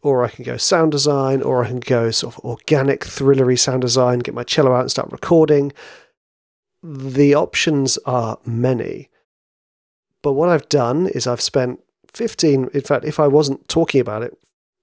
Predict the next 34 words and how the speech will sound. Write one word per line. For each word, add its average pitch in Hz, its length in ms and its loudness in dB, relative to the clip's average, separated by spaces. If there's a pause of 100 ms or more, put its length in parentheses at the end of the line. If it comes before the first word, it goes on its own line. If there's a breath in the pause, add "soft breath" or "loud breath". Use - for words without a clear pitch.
whilst 113 240 -10
doing 123 160 -4
the 113 80 -8
tutorial, 123 560 -4
it 131 60 -2
would 151 100 4
have 156 60 0
been 147 100 2
ten 190 320 0
to - 100 -10
fifteen 147 420 0
minutes 113 360 -4
to - 120 -6
sketch - 360 0
out 135 140 -2
a 113 40 -6
whole 143 200 2
cue 117 400 -8 (360 loud breath)
and 131 220 -10
get - 260 -4 (540)
the 139 140 -12 (260)
big 147 300 2
bulk 117 280 0
of - 100 -14
the 123 100 -4
work 110 340 -8 (100)
done. 113 360 -10 (720)
Then 160 340 0
you 170 120 -2
can 147 100 -6
just 139 160 -4
spend 160 300 -2
your 156 80 -2
time 127 400 -6